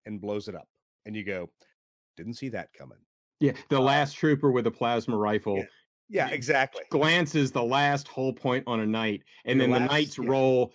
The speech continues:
Speaker 2: it wanders forward into the line of guardsmen that the guy just glanced a point from and blows up all the guardsmen as it
Speaker 1: Exactly.
Speaker 2: detonates,
Speaker 1: So,
Speaker 2: hitting the ground.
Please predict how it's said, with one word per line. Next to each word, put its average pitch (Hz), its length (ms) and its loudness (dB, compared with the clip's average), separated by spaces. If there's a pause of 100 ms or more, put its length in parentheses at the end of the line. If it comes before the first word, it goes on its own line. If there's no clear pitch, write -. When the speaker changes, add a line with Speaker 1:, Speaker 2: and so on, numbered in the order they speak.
(120)
Speaker 2:
it - 160 -2
wanders 139 540 2
forward 135 460 2
into 135 240 4
the 123 100 0
line 123 340 0
of 107 100 -4
guardsmen 113 560 -2 (300)
that 117 140 0
the 113 80 -2
guy 123 200 0
just 110 180 -6
glanced 120 280 -2
a 113 60 -6
point 117 280 -6
from 104 160 -2
and 98 160 -4
blows 110 320 0
up 107 160 -4
all 104 160 -2
the 101 80 -2
guardsmen 101 460 -4
as 90 100 -6
it 104 40 -6
Speaker 1:
Exactly. 104 280 -6
Speaker 2:
detonates, 98 200 -12
Speaker 1:
So, 110 80 -16
Speaker 2:
hitting 95 160 -8
the 87 80 -10
ground. 98 240 -6